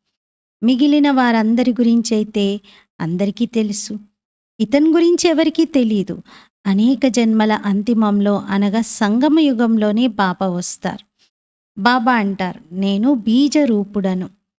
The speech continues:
శ్రీకృష్ణుడు సత్యయుగ నివాసి. అతన్ని వేరే ఏ చోట చూడలేరు.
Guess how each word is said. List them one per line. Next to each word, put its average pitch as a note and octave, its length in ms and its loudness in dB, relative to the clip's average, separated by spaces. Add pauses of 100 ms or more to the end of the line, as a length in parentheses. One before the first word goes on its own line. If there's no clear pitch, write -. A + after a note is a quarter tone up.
(480)
శ్రీకృష్ణుడు A3+ 840 0
సత్యయుగ C#4+ 800 -2
నివాసి. G3 720 -2 (600)
అతన్ని E4 360 2
వేరే B3+ 420 2
ఏ A#3 440 2
చోట D#4 440 -2
చూడలేరు. B3+ 880 0